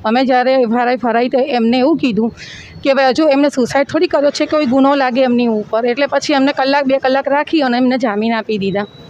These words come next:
અને આ ત્રીજી વખત એમને સુસાઇડ કરવાની કોશિશ કરી છે. હવે આ લોકોના ત્રાસ, એમની પૂર્વ પત્ની ધર્મિષ્ઠા, એમનો બે બાબા છે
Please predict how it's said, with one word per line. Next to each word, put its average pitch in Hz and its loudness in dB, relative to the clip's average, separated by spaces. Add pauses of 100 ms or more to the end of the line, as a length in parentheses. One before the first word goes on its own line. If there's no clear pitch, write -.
(420)
અને 269 0
આ 277 -2
ત્રીજી 254 0
વખત 294 -2
એમને 262 2
સુસાઇડ 247 -4
કરવાની 233 -2
કોશિશ 220 -4
કરી 269 0
છે. 285 -2
હવે 233 2
આ 254 -2
લોકોના 269 0
ત્રાસ, 254 -2
એમની 262 2
પૂર્વ 254 0
પત્ની 247 -4
ધર્મિષ્ઠા, 247 -2 (640)
એમનો 277 2 (400)
બે 277 2
બાબા 247 2
છે 277 2